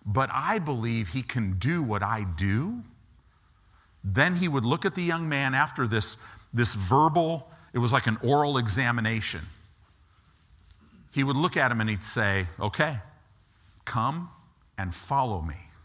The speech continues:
So see, all of those disciples, they never heard that from a rabbi.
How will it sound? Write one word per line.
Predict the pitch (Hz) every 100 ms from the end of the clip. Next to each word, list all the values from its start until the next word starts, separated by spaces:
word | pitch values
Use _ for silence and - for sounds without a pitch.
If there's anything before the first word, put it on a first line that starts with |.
| _ - _ _ _ _ - _ _ _ _ _ _ - _
So | - 160
see, | - 196 170 -
all | 165 208 226
of | 208
those | 180 190 151
disciples, | 143 147 - 196 208 - 113 95 82 - - - - - - - _ _ _ _ _ _ _ _
they | 98 117 139
never | 127 117 110
heard | 156 143 101
that | 90 -
from | 101
a | 95
rabbi. | 92 82 78 78